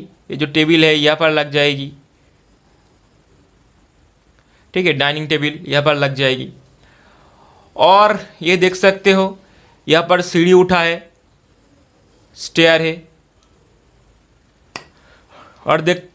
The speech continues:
देख सकते हो यहाँ पर स्टेयर उठा है। स्टेयर का साइज है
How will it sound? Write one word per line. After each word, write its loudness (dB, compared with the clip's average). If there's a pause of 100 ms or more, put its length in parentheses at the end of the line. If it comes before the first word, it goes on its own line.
देख 0
सकते 0
हो 6
यहाँ 4
पर 2
स्टेयर 2
उठा 0
है। -2 (360)
स्टेयर 2
का 2
साइज 0
है 2